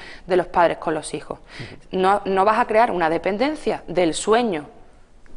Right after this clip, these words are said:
Speaker 1: junto a los padres, es decir, no lo vas a unir directamente, pero sí vas a estrechar lazos en cuanto a esa seguridad que, que ya estuvimos hablando que los niños necesitan o que los niños
Speaker 2: Ujú.
Speaker 1: requieren o demandan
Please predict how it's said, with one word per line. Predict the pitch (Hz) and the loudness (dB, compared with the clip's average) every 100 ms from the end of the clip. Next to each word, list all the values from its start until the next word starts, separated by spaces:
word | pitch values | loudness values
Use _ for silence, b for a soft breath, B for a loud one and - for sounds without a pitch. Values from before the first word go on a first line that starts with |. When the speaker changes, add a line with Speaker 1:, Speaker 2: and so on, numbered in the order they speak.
| - - | -12 -12
Speaker 1:
junto | - 180 160 156 | -4 -2 2 2
a | |
los | 156 | 0
padres, | - 226 269 302 277 | 2 6 8 6 4
es | |
decir, | 180 - 214 | 2 0 0
no | 180 | 2
lo | 170 170 | 4 4
vas | 175 - | 2 0
a | 185 | 0
unir | 185 226 190 | 0 0 0
directamente, | 175 165 208 247 320 330 427 B B B B | -2 -2 -2 -2 -2 0 -2 B B B B
pero | - 175 | -4 -2
sí | 185 | 2
vas | 214 240 | 4 4
a | |
estrechar | 175 - 156 165 165 | 2 -2 -4 -2 0
lazos | 165 170 - 151 - b b b | 2 0 -2 -8 -10 b b b
en | 180 175 | -6 0
cuanto | 175 165 156 | 0 2 0
a | 156 | 0
esa | 170 | -2
seguridad | - 165 160 156 165 170 151 - - - | -4 -4 -2 0 2 2 0 -8 -20 -8
que, | 190 175 160 - - | -2 -2 -4 -10 -4
que | 165 170 | -2 0
ya | 175 | 0
estuvimos | 175 196 180 | 0 -2 -2
hablando | 180 170 180 165 | 0 0 0 -2
que | 170 | 0
los | 170 160 | 0 -2
niños | 180 190 175 | -2 -4 -4
necesitan | 165 160 190 175 160 | -6 -6 -6 -4 -4
o | - | -4
que | |
los | 165 | -4
niños | 160 180 175 | -4 -4 -4
Speaker 2:
Ujú. | 139 | -4
Speaker 1:
requieren | 151 - 180 170 151 | -6 -2 -2 -2 -4
o | |
demandan | 151 156 170 165 151 | -4 -2 -2 -2 -4